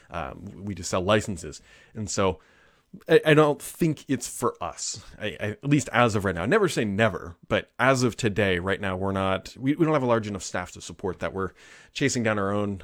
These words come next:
um, product lines, getting them all revamped and everything else. <clears throat> Will R says, "Brad, do you think they'll put an S Q three chip in the Surface Go four?" Mm, no, I don't,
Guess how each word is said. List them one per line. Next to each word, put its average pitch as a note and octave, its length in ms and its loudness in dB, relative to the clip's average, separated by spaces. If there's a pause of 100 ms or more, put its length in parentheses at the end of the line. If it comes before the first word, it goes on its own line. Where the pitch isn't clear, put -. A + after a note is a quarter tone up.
um, G2 220 -6
product A2 300 -2
lines, G#2+ 220 -4
getting G#2+ 160 0
them G#2 100 -2
all G#2 260 0
revamped G#2+ 520 0
and G#2 100 -2
everything F#2+ 280 -4
else. G2 280 -6 (600)
<clears throat> - 120 -2
Will D#3 500 4
R C#3 220 8
says, B2+ 240 0 (480)
"Brad, F#3 200 8
do E3+ 60 -2
you G#3 80 2
think B3+ 160 2
they'll A#3+ 80 2
put A3 180 2
an - 80 -2
S D#3 140 4
Q D#3+ 160 -4
three D3 280 -2
chip C#3+ 340 -2
in C3 120 0
the C3 120 4
Surface B2+ 340 -2
Go A#2+ 100 -2
four?" - 260 6
Mm, D3+ 540 -8
no, A2+ 220 2
I G#2 60 4
don't, F#2 200 -2